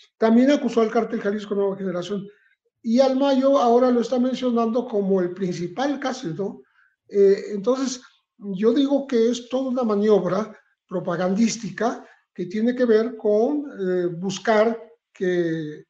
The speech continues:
pues, su, su captura, por supuesto, ¿no? El castigo en contra del Mayo,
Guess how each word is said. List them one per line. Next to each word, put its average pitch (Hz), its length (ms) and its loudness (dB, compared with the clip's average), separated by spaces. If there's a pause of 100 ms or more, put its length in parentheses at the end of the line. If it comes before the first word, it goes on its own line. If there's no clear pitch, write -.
pues, 226 140 -2
su, 226 200 -2
su 208 160 -8
captura, 202 460 -2
por 170 100 -10
supuesto, 151 480 -12
¿no? 190 260 -14 (340)
El 180 160 -10
castigo 196 840 -2 (360)
en 170 180 -8
contra 180 320 -4
del 196 160 2
Mayo, 202 380 0